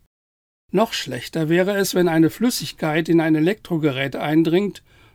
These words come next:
und dort einen Kurzschluss erzeugt. Ja wirklich, Flüssigkeiten fliegen in wabbeligen Kugeln im Raum herum. Besondere Vorsicht also beim Trinken, und dafür gibt es kleine Trinkpäckchen mit Schlauch.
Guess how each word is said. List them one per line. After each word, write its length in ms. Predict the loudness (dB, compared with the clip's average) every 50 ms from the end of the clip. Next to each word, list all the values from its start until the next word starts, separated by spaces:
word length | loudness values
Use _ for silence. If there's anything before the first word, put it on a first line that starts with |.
| _ -4
und 220 | 0 0 0 2
dort 200 | 0 -2 0 -2
einen 300 | -2 -2 0 0 -2 -4
Kurzschluss 640 | -4 0 2 2 2 2 -4 -8 -8 -8 -10 -8
erzeugt. 680 | -10 -12 -12 -10 -10 -8 -8 -8 -10 _ _ -20 -20 -20 _ _ _ _ _ _ _ _ _ _ _ _ _ _ _ _ _ _ _ _ _ -10
Ja 160 | -8 -4 -2
wirklich, 440 | -2 -4 -2 -4 -6 -6 -6 -10 -20
Flüssigkeiten 920 | -8 -2 0 0 0 2 0 -2 -2 -4 -2 0 2 2 2 2 0 -4 -4
fliegen 480 | -6 -6 -4 -4 -2 0 2 2 2 4
in 280 | 4 2 2 2 2
wabbeligen 580 | 0 0 0 0 0 -2 -2 -2 0 -2 -2 -2
Kugeln 440 | -4 -6 -4 -4 2 2 2 2 2
im 160 | 0 -2 0
Raum 300 | 0 0 2 2 2 2
herum. 360 | 0 -4 -6 -8 -10 -12 -12 _ _ _ _ _ _ _ _ _ _ _ _ _ _ _ _ _ _ _ _ -10
Besondere 580 | -8 -8 -6 -4 -4 -2 -2 0 -2 -2 -2
Vorsicht 500 | -4 -4 0 0 0 2 0 -2 -4 -2
also 220 | -2 -2 0 -2 -2
beim 260 | 0 2 2 0 0
Trinken, 600 | -2 0 4 4 4 4 2 -6 -6 -6 -10 -12
und 160 | -14 -14 -16 -16 _
dafür 400 | -12 -10 -8 -8 -8 -6 -6 -6
gibt 220 | -6 -6 -8 -8
es 100 | -12 -12
kleine 400 | -8 -6 -4 -2 -2 -2 -2 -4
Trinkpäckchen 840 | -4 -4 2 2 2 2 0 -6 -10 -10 -10 _ -4 -4 -2 -2 -2 -4
mit 140 | -8 -8
Schlauch. 580 | -10 -14 -12 -12 -10 -10 -10 -12 -14 -18 -20 _